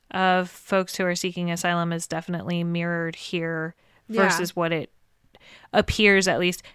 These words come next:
Speaker 1: And obviously, we're seeing a dramatization, but
Speaker 2: Yeah.
Speaker 1: Remy Weeks is British. He is a
Speaker 2: Mm-hmm.
Speaker 1: British man. So
Speaker 2: Mm-hmm.
Speaker 1: I would say he probably has a better idea, at least directorially, which is very disappointing and kind of why I wanted to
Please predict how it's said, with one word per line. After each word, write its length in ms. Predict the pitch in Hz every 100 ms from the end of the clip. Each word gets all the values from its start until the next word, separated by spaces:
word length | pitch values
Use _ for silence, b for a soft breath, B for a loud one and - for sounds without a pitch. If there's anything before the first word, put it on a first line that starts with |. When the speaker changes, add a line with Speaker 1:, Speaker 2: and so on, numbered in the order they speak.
| B
Speaker 1:
And 140 | 233 233
obviously, 500 | 202 202 185 170 -
we're 180 | 202 208
seeing 260 | - 226 196
a 40 |
dramatization, 880 | 185 175 175 185 175 170 - 160 165
but 240 | 175 170 -
Speaker 2:
Yeah. 60 |
Speaker 1:
Remy 220 | 190 214 214
Weeks 360 | 196 180 -
is 300 | - 185 175
British. 680 | 165 165 180 254 330 - - B B B
He 180 | 208
is 140 | 190 185
a 40 |
Speaker 2:
Mm-hmm. 40 | 180
Speaker 1:
British 300 | 185 190 226
man. 420 | 226 240 254 226 B
So 440 | - - 196 190 190
Speaker 2:
Mm-hmm. 60 | B B B -
Speaker 1:
I 140 | 190
would 180 | 196 180
say 540 | - 185 180 175 175 - _
he 100 | -
probably 420 | 208 196 180 185 185
has 160 | 180
a 60 | 175
better 240 | 170 175
idea, 560 | 165 165 170 170 175 170 _ _ -
at 100 | 185
least 460 | 170 - - - - _
directorially, 920 | - 185 175 - 190 202 202 202 202 -
which 240 | 262 254 247
is 100 | 226
very 240 | 226 226
disappointing 580 | 196 202 180 180 165 165
and 200 | 202 202
kind 180 | 226 220
of 80 | 202
why 120 | 196
I 60 |
wanted 340 | 185 185 185 170
to 580 | - 180 170 170 170